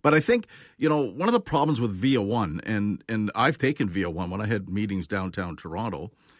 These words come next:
it was great 'cause, you know, you could just walk up to Toronto headquarters and, and, and be back here and by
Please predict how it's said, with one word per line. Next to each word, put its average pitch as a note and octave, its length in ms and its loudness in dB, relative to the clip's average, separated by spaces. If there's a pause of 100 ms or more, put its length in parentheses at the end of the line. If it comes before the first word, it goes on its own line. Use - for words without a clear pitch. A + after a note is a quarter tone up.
(140)
it C#3 100 0
was C3 200 0
great D#3 400 0
'cause, D#2+ 420 -6 (460)
you G#2 100 -2
know, F2 80 -2
you G2 140 -2
could F2 80 -6
just E2 140 -6
walk F#2+ 260 -2
up G2 160 -2
to F2 220 0
Toronto F#2 440 -2
headquarters F#2+ 640 -2
and, E2+ 160 -6 (380)
and, F2+ 300 -4
and F#2 120 -2
be F2 80 -2
back G2 300 -2
here G2+ 340 -2
and F2 160 -8
by E2 360 -6